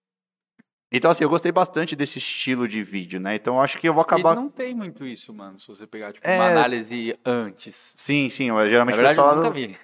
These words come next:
Speaker 1: É, ana-, geralmente a galera faz análise depois, né? Faz uma
Speaker 2: É.
Speaker 1: análise, tipo assim, como foi o rolê, né?
Speaker 2: É.
Speaker 1: Eu tô, eu fiz uma análise de como possivelmente vai ser o
Speaker 2: Visionário.
Speaker 1: rolê.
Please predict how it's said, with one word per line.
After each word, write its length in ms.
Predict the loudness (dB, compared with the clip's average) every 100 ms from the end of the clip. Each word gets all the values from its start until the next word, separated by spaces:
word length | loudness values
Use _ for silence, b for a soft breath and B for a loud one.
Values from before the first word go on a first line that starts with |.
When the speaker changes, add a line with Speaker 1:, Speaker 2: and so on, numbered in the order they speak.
| _ _ _ _
Speaker 1:
É, 140 | 0 4
ana-, 340 | 6 4 4
geralmente 360 | 4 4 2 0
a 40 |
galera 300 | 4 6 4
faz 180 | 4 4
análise 340 | 6 4 2
depois, 500 | -4 -2 4 6 4
né? 160 | -2 -6
Faz 200 | 0 0
uma 80 | 4
Speaker 2:
É. 40 |
Speaker 1:
análise, 260 | 6 4 2
tipo 100 | 0
assim, 160 | -2 0
como 260 | -2 -2
foi 300 | -6 0 0
o 40 | 2
rolê, 360 | 2 4 2
né? 240 | 0 0 2
Speaker 2:
É. 60 |
Speaker 1:
Eu 80 | 2
tô, 360 | 4 4 4 0
eu 160 | -2 -2
fiz 200 | -2 0
uma 100 | 2
análise 420 | 4 2 2 -4
de 100 | -8
como 420 | 0 2 2 -4 _ _ _ _ _ _ _
possivelmente 880 | 2 4 4 2 2 2 -2 -6 -6
vai 220 | 0 0
ser 100 | 2
o 40 | 2
Speaker 2:
Visionário. 240 | 4 4 4
Speaker 1:
rolê. 160 | 2